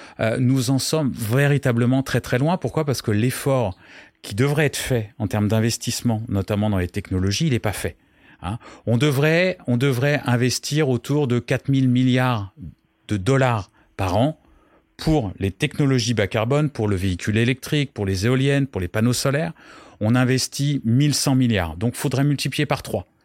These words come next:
Après, on pourrait se poser la question, mais est-ce que c'est beaucoup ? Vous avez un pib mondial de cent mille milliards de dollars. Quatre mille milliards de dollars, ça ne fait que quatre pour cent.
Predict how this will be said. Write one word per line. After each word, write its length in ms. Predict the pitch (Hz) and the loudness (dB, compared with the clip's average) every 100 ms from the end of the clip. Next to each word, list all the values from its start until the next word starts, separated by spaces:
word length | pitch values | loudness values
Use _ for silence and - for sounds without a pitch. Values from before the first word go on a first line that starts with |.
| - - - | -20 -20 -6
Après, 220 | 110 - 214 | -4 0 0
on 100 | 220 | 0
pourrait 200 | 143 135 | 0 -2
se 80 | |
poser 180 | 151 135 | 0 0
la 120 | 135 | 2
question, 280 | 127 143 151 | 0 0 0
mais 120 | 135 | 0
est-ce 100 | 120 | 0
que 80 | 156 | 0
c'est 160 | - 196 | 0 0
beaucoup ? 420 | 147 - 170 151 - - _ | 0 0 -2 -2 -6 -20 _
Vous 140 | 120 131 | -2 2
avez 140 | 139 | 4
un 100 | 143 | 2
pib 260 | 127 - 151 | 0 -2 2
mondial 460 | 123 135 127 151 | 4 4 2 2
de 100 | 127 | 2
cent 280 | 113 - 156 | 0 0 2
mille 240 | 147 147 131 | 2 4 4
milliards 340 | 123 127 120 | 2 2 2
de 100 | 117 | 0
dollars. 400 | 107 98 90 - _ _ _ _ - | 0 -2 -4 -10 _ _ _ _ -2
Quatre 240 | 151 - | -2 2
mille 220 | 156 147 | 2 4
milliards 360 | 131 123 123 110 | 4 4 2 2
de 120 | 107 | 0
dollars, 340 | 98 98 113 | 0 0 0
ça 140 | - 104 | -2 -4
ne 40 | |
fait 120 | 113 | -4
que 160 | 95 107 | -4 -4
quatre 260 | - 123 - | -2 -4 -4
pour 180 | - | -6
cent. 200 | - 107 | -4 -6